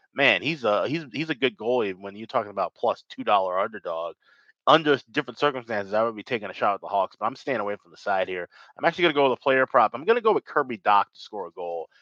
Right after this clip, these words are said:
at plus three hundred. He's getting bumped up to that top line. Uh,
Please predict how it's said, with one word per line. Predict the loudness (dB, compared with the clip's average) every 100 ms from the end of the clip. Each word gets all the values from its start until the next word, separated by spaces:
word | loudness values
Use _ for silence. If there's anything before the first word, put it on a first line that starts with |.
| _
at | -8 -4
plus | -2 -2
three | -4 -8
hundred. | -6 -8
He's | -10 -4
getting | -2 -2
bumped | -2 -2 -2
up | -2
to | -4
that | -2
top | 0 0 0
line. | 0 0 0 -6 _ _
Uh, | -10 -10